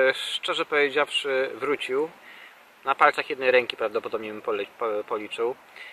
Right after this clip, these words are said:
Większość piw, em, ma większą lub mniejszą skazę, e, wadę.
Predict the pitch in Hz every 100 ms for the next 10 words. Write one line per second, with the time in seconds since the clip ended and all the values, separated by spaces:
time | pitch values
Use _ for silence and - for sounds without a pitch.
0 | - - 120 180 196 202 - 170 175 -
1 | - - 135 139 139 139 139 139 139 135
2 | 143 156 147 - 131 143 165 - 160 -
3 | 151 156 156 156 151 143 - 156 135 110
4 | 101 98 - 117 113 113 117 113 113 113
5 | 113 113 143 143 101 92